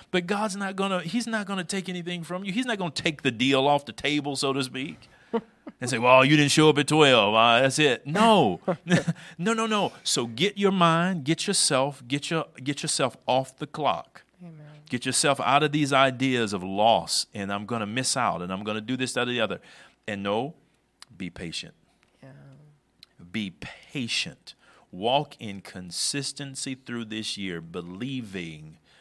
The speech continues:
Speaker 1: what God has promised you, and it will come to pass. And just like God, in his God fashion,
Speaker 2: Hmm.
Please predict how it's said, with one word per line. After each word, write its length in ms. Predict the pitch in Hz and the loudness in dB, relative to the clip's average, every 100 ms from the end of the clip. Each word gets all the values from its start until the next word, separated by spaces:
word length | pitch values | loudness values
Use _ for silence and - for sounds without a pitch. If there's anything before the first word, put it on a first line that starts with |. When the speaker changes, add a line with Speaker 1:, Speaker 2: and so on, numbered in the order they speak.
| _ | _
Speaker 1:
what 220 | 101 92 | -8 -8
God 300 | 87 98 104 | -4 -2 0
has 180 | 101 95 | -4 -10
promised 560 | - - 95 90 - - | -10 -10 -8 -8 -10 -12
you, 200 | 80 76 _ _ _ | -14 -16 _ _ _
and 180 | 101 95 - | -8 -8 -8
it 260 | 135 131 - | -8 -8 -8
will 240 | 101 104 | -8 -6
come 320 | 92 - 98 92 | -8 -8 -10 -10
to 100 | 92 | -10
pass. 320 | - 98 82 - - | -6 -6 -6 -18 -16
And 160 | 101 98 | -12 -8
just 180 | 160 165 | -6 -6
like 220 | 156 90 | -8 -6
God, 420 | 120 127 143 151 - | -4 -4 -4 -8 -14
in 140 | 95 | -16
his 200 | 95 87 | -12 -12
God 360 | 85 101 113 131 | -6 -4 -4 -6
fashion, 480 | - 80 80 - - _ | -12 -12 -14 -18 -20 _
Speaker 2:
Hmm. 60 | _ | _